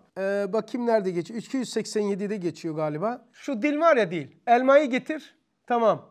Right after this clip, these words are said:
Hemen söylüyor ne olduğunu. Parmağını soksan anlamaz. Yoğurtu getir. Turşuyu getir. Ekmeği getir. Gömleği sür. Der mi ki yeter ya? Ben daha bakamıyorum yeter der mi? Demez. Diyor ki her lezzete diyor Mesnevi'de,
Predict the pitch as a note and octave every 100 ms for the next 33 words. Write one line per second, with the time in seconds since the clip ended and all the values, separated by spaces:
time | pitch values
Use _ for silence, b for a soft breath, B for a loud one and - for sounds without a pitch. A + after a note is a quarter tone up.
0 | _ A3+ A#3 A#3+ A3+ G3+ F#3+ F3+ D#3+ C#3
1 | D3 G#3 B3+ _ G#3 G3+ G#3+ G#3 - D3+
2 | C4+ B3+ G#3+ F#3 D3 - _ _ G#3 C4
3 | C4+ C#4 C4 C#4 - _ _ A3+ - C#4+
4 | A#3+ G#3+ B3+ - _ _ - A3 A3+ C#4
5 | B3+ A#3 C4 B3 _ _ _ _ G3 A#3+
6 | B3+ D4+ C4 C#4+ D4 _ - D4+ F4 D#4+
7 | - B3+ B3+ B3+ G3 E3+ D#3 F#3 - _
8 | _ _ - A#3+ B3 A#3+ B3 C4+ B3 G#3+
9 | G3 G#3 A#3+ A3+ D4 B3+ - A3 D3+ -
10 | b b b b _ D#4+ G4 - F3+ D#3
11 | E4 F#4 C#4+ G3+ A#3 D4 G#3+ F3+ E3+ -
12 | E3 D#3 G#3 -